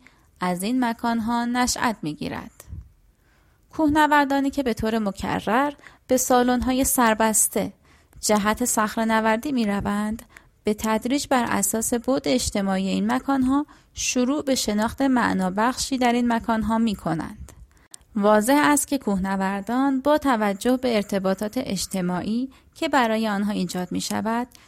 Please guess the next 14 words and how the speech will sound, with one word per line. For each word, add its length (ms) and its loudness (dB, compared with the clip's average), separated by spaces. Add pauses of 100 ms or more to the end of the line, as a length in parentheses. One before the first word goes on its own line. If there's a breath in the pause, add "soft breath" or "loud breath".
(120 soft breath)
شروع 440 -2
به 200 2
ارتباط 520 0
و 120 0
هویت 460 -2
بخشیدن 600 -2
به 100 -2
یک 220 -2
مکان 400 0
مشخص 760 -2
می‌کنند. 640 -6 (800 soft breath)
کوهنوردان 840 2
درک 280 0
کاملی 720 0